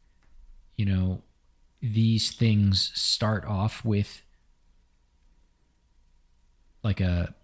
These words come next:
like, a reason, right? Like, a context. Nothing, no, nobody, you know, in, in a vacuum decides, "I'm gonna go out and murder, you know, a hundred people for no good reason," right? Unless you're, like, mentally ill. And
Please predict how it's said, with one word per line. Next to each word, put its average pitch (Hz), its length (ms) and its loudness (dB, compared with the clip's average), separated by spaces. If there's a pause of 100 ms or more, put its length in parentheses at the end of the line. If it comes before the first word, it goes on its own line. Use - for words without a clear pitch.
(680)
like, - 160 -4
a - 20 4
reason, 85 680 2
right? 98 220 0
Like, 101 140 -2
a 98 60 -2
context. - 760 -2
Nothing, 127 380 0 (100)
no, 143 200 6
nobody, 147 640 2
you 131 120 2
know, 110 160 2
in, 107 380 2 (380)
in 127 100 2
a 110 60 4
vacuum 104 600 -2
decides, 101 460 -4
"I'm 107 100 0
gonna 104 140 0
go 101 140 -2
out 95 180 -4
and 95 100 -2
murder, 90 400 -6 (340)
you 98 120 -8
know, 87 60 -6
a 85 40 -8
hundred 87 380 -8
people 82 460 -8 (880)
for - 100 -4
no 92 140 2
good 85 160 -2
reason," 85 420 -4 (140)
right? 110 260 -2 (500)
Unless 98 180 -6
you're, 101 80 -4
like, 92 140 -6
mentally 95 480 -4
ill. 92 260 -6 (1700)
And 151 200 0